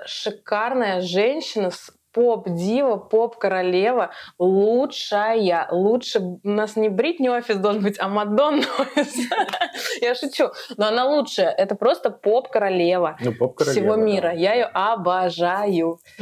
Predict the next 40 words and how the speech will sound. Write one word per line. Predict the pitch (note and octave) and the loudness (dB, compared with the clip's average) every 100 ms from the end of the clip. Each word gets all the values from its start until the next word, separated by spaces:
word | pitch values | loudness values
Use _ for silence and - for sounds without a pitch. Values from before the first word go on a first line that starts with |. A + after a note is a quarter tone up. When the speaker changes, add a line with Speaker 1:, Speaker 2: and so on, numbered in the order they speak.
| - - | -10 -6
Speaker 2:
Про | - | -6
поп-королеву | D3+ D3+ C#3+ C3+ C3+ C3 | -6 -4 -2 0 0 0
не | |
буду | C3+ C3 | 0 -2
Speaker 1:
И | C3 | -4
Speaker 2:
спорить. | F#3 E3+ C4 | -2 0 0
Speaker 1:
теперь | F4 B3 | -2 -2
вернёмся | A#3 A#3+ C4+ F4 D4 | -2 0 -2 -2 -2
на | B3+ | 0
концерт, | B3 A#3 A#3 - G3 A3+ - | 0 -2 -4 -2 0 0 -4
который | - A#3 A#3 A3+ A#3 B3+ B3+ A#3+ | -4 -2 0 2 2 0 0 0
происходил | B3 A#3+ A#3+ G#3+ A3+ C4 | 0 2 -2 0 2 2
в | B3 | 2
Санкт-Петербурге | - A3+ C#4 A#3+ - F#3+ E3+ F3 F#3 | -2 -2 -4 -10 -10 -8 -6 -4 -2
в | |
две | F#3 | -4
тысячи | F#3+ A3+ - - | -6 -10 -10 -10
каком-то | F3+ G3+ G3+ F#3+ | -4 -2 -2 -2
одиннадцатом | F#3 F#3 - F#3+ | -2 -4 -4 -4
Speaker 2:
Типа | F#3 F#3 | -2 -2
Speaker 1:
году. | F#3 | 0
Speaker 2:
двенадцатом, | A#2+ A#2 A2 - A2+ | -2 -4 -8 -10 -8
да, | A2 A2 | -4 -4
в | |
С | B2 | -6
К | - C3+ | -8 -8
К. | - F#2+ F#2 G#2+ | -8 -8 -10 -12
В | A#2 | -10
общем, | - B2 | -6 -2
я | E3 A3+ - | -2 -4 -6
там | C#3 D3+ | -4 -4
побывал. | D3 C3+ C3 A2+ G2+ G2 A#2+ _ _ _ _ _ _ | -4 -4 -4 -2 -4 -4 -10 _ _ _ _ _ _
Так | A2+ G#2+ | -8 -8
уж, | - - | -14 -14
если | G#2+ - | -14 -14
говорить. | G#2 A2 A2 G#2 - - - - - - | -10 -8 -8 -10 -18 -20 -20 -20 -16 -8
Э, | A#2 A#2 | -4 -4
меня | B2 D3 | -4 -4
пригласила | C#3 B2+ A#2+ C3 C3 | -2 -2 -2 -2 -2
знакомая | A#2+ A2+ C3 D#3 G3+ F3+ D#3 - | -2 -4 -2 0 0 0 -2 -6